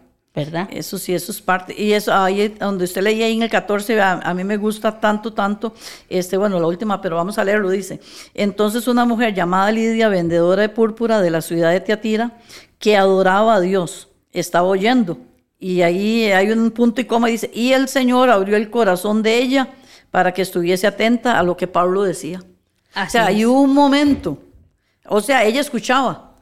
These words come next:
Speaker 2: pero ahí, ahí, en ese momento es donde él, ella abrió su corazón.
Speaker 1: Así es.
Speaker 2: Porque después habla de que ella se bautizó, o sea, ella tampoco era bautizada.
Speaker 1: Sí, no.
Speaker 2: O sea, vino Dios, al ella escuchar,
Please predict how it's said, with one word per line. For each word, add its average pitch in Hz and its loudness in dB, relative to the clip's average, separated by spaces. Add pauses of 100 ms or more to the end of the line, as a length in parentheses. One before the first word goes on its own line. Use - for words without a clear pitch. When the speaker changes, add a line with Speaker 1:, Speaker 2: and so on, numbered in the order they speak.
Speaker 2:
pero 180 2
ahí, 208 4
ahí, 175 2
en 170 -6
ese 170 -6
momento 190 -4
es 190 -6
donde 180 -4
él, 175 -6
ella 190 0
abrió 196 2
su 196 -8
corazón. 175 -10 (180)
Speaker 1:
Así 185 -6
es. 160 -12
Speaker 2:
Porque 190 0
después 185 -2
habla 208 2
de 214 0
que - -10
ella 185 -2
se 196 -6
bautizó, 175 -8 (100)
o 175 -14
sea, 190 -4
ella 170 -6
tampoco 156 -8
era 170 -2
bautizada. 160 -6
Speaker 1:
Sí, 202 -4
no. 170 -6 (140)
Speaker 2:
O 170 -6
sea, 208 2
vino 202 2
Dios, 226 2
al 180 0
ella 202 0
escuchar, 226 0